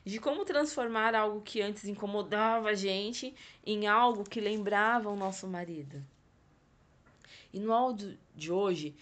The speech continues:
nós vamos fazer algo mais gostoso ainda. Vamos anotar quais preferências do nosso marido.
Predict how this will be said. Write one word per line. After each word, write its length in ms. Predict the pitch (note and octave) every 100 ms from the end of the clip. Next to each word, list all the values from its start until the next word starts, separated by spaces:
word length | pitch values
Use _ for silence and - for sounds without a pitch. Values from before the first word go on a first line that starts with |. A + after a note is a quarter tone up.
| - -
nós 160 | F#3 F#3
vamos 240 | G3+ A3
fazer 320 | G#3 G3 G3
algo 240 | G3+ G3+ G3+
mais 320 | G3+ A3+ B3
gostoso 500 | A3+ A3 G3+ G#3+ G#3
ainda. 640 | G#3 F3 D3 C#3+ C#3+ C#3 _ _ - - _ _ - - - _ _ - -
Vamos 480 | G3+ C#4 F4 D4
anotar 640 | B3+ B3+ G#3+ G#3 G3+ F3+ F#3+ G#3
quais 240 | C#4 E4
preferências 800 | - C#4+ C#4+ B3 A3+ C4 C#4 B3+
do 100 | A#3
nosso 320 | A#3+ A#3 A#3 A#3+
marido. 580 | G#3+ G#3 D#3+ C#3+ C#3+